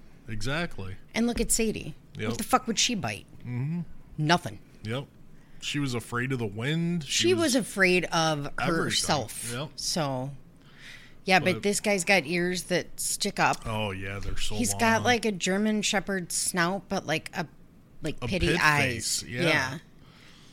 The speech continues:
Speaker 2: It's, it almost looks like somebody drew his face.
Speaker 1: And he's got, like, the tiger fur.
Speaker 2: He's brindle.
Speaker 1: Yeah.
Speaker 2: Yeah.
Speaker 1: Which is awesome.
Speaker 2: Mm-hmm.
Speaker 1: So
Speaker 2: But he has that white patch on his chest like Sadie did,
Speaker 1: Yeah,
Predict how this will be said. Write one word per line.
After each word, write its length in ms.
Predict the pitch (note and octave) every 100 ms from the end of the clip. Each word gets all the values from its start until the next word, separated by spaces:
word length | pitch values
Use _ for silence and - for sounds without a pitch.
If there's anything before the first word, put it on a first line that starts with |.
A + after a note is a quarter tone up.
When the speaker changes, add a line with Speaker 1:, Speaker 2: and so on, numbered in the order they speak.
| - -
Speaker 2:
It's, 160 | G3+ F#3+ -
it 180 | B3 -
almost 320 | C4+ C#4+ C#4+
looks 160 | D4+ -
like 120 | G#3+
somebody 360 | - A3+ G#3 F3+
drew 380 | C3+ F3+ G3+
his 260 | F3 C#3+ -
face. 360 | - A2 A#2 -
Speaker 1:
And 80 | C3+
he's 160 | B2
got, 260 | C3+ B2+ G#2
like, 160 | A#2 F#2+ - -
the 80 | A2+
tiger 480 | - A#2+ B2 G#2+ F#2+
fur. 220 | - -
Speaker 2:
He's 140 | G#3
brindle. 500 | C3+ F#3+ E3+ C3 C#3 -
Speaker 1:
Yeah. 380 | G2+ A2 A2 F2+
Speaker 2:
Yeah. 220 | D#3+ C#3+ C#3 - - -
Speaker 1:
Which 220 | G#2+ -
is 140 | G2
awesome. 480 | G2+ G2 G#2+ - D2+ E2+
Speaker 2:
Mm-hmm. 260 | E3+ E3 F3+ - - - - - -
Speaker 1:
So 260 | - G#2+
Speaker 2:
But 80 | G3
he 80 | G3
has 140 | F3+
that 140 | E3 D3
white 180 | D3 -
patch 260 | D#3 C3
on 60 | C#3
his 140 | C3
chest 320 | - D3 C#3 B2
like 140 | -
Sadie 320 | - A#2+ -
did, 180 | - -
Speaker 1:
Yeah, 440 | B2 A#2+ A#2+ D3